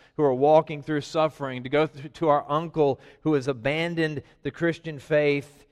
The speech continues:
because God is working. He will be glorified. God's on a prevailing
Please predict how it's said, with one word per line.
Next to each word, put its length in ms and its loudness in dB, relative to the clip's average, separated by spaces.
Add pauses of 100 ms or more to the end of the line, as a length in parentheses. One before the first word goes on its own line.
(720)
because 380 -2
God 680 -2
is 600 -4
working. 400 -8 (2250)
He 260 -10
will 140 -2
be 140 -6
glorified. 600 -6 (680)
God's 240 4
on 140 -2
a 40 -2
prevailing 600 -4